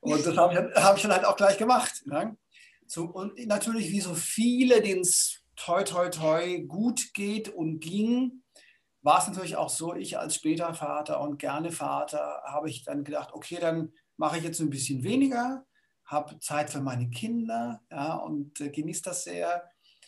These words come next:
Es wurde aber dann schnell, hat sich's verändert, dass doch sehr viele Anfragen kamen, gerade, ähm, bezüglich Speaking im virtuellen Raum. Ja. Also Speaker-Coaching für virtuelle Events,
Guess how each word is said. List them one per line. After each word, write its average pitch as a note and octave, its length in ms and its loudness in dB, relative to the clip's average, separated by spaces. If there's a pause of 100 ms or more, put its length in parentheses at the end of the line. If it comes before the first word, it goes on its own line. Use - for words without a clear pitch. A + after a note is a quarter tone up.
(240)
Es B2+ 160 -8
wurde A3 240 4
aber F#3 140 2
dann E3 180 0
schnell, F#3 840 -2 (160)
hat E3 220 -8
sich's E3+ 160 -8
verändert, E3 540 -6
dass D#3+ 120 -6
doch - 200 -8
sehr E3 280 -4
viele D3 260 -4
Anfragen B2+ 540 -8
kamen, C3+ 540 -8 (380)
gerade, G#3 800 0
ähm, E3 640 0
bezüglich E3 1000 -6
Speaking E3+ 720 -8
im F#3+ 180 -10
virtuellen F3 500 -10
Raum. E3+ 380 -8 (680)
Ja. C#3 180 -12 (760)
Also C3+ 160 -4
Speaker-Coaching F3 1080 -2
für F#3+ 640 -4
virtuelle D#3 600 -4
Events, D3 720 -6